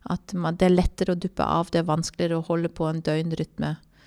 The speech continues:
Og det kan jo selvfølgelig være delvis fordi man ikke har sovet nok om nettene, men det har også noe med å gjøre rett og slett at man ikke klarer å holde seg våken. At det er sånn, det er man en slags lealøs av-på-knapp med å vå-,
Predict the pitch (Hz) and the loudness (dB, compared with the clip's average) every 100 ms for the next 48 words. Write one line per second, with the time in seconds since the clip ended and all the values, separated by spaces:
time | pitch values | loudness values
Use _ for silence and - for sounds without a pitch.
0 | - - _ - 190 196 214 202 202 208 | -20 -20 _ 0 4 6 6 4 4 4
1 | 190 190 185 175 175 180 190 196 196 - | 4 4 4 4 4 4 4 6 2 2
2 | 190 185 175 170 180 - 180 180 180 175 | 2 2 0 0 -2 2 2 2 0 -2
3 | 180 175 165 - 202 247 208 175 185 175 | -2 0 -2 -2 2 2 2 2 0 -2
4 | 190 185 175 170 165 165 165 180 165 - | -2 -2 -2 -2 -2 -2 -2 -2 -4 -6
5 | - 165 - 175 175 - - 165 165 160 | -4 -6 -4 -6 -6 -8 -4 -2 -2 -2
6 | 165 185 220 202 208 - 175 175 190 - | -2 -2 -2 -2 -2 -4 -6 -6 -10 -4
7 | 185 180 185 190 196 202 208 214 214 - | -4 -4 -6 2 4 4 2 0 -2 0
8 | 214 202 - - 220 233 202 190 196 - | 0 0 -8 0 4 6 6 4 2 2
9 | 196 196 - 220 220 202 180 190 185 185 | 2 0 0 0 4 2 2 2 2 2